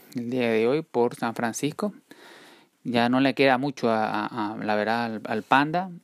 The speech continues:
No sé, eh, ahorita cuál será su estatus para buscar otro equipo. Eh, San Francisco es un equipo que está prácticamente fuera de la postemporada y sin embargo,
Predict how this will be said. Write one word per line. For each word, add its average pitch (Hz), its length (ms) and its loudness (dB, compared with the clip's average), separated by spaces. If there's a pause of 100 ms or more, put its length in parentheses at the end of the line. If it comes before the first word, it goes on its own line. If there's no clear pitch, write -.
(100)
No 123 380 -2
sé, 131 280 0 (1120)
eh, 113 380 0
ahorita 113 380 0 (120)
cuál 117 180 2
será 117 200 -4
su 123 80 -8
estatus 120 280 -2
para 113 220 2
buscar 110 400 0 (680)
otro 127 280 2
equipo. 165 460 0 (1600)
Eh, 127 240 2
San 123 120 2
Francisco 135 320 2
es 143 40 6
un 156 80 6
equipo 139 240 0
que 131 80 0
está 120 200 2
prácticamente 123 580 0
fuera 131 540 2 (1300)
de 117 120 0
la 113 100 -2
postemporada 123 540 2
y 143 60 2
sin 131 200 -2
embargo, 127 640 2